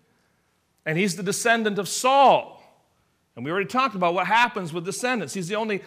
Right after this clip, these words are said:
last one. So what happens? Well, what would the king say? What does this king want?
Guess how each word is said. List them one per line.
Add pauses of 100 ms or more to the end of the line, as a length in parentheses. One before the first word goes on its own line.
(100)
last (280)
one. (1900)
So
what
happens? (420)
Well, (720)
what
would
the
king
say? (1040)
What
does
this
king
want?